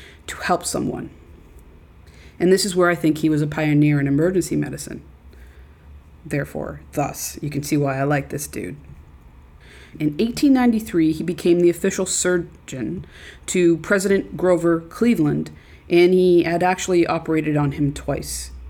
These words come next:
And this is why Grover wanted him around. So his fame was making him very wealthy.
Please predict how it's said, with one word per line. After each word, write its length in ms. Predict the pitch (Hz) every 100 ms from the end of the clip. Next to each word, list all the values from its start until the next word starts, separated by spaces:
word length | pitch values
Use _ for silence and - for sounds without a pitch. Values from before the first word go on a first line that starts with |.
| - 160
And 100 | 160
this 140 | 151 151
is 120 | 147
why 360 | 139 135 139 -
Grover 440 | - 123 - - - - - - - - -
wanted 280 | 151 143 143
him 100 | 139
around. 420 | 139 - - - - - - - - - - - - - -
So 260 | - 220 208
his 180 | 214
fame 280 | - 226 226
was 160 | 214 208
making 320 | 180 180 185
him 180 | 170 165
very 220 | 160 156
wealthy. 560 | 147 156 156 - 147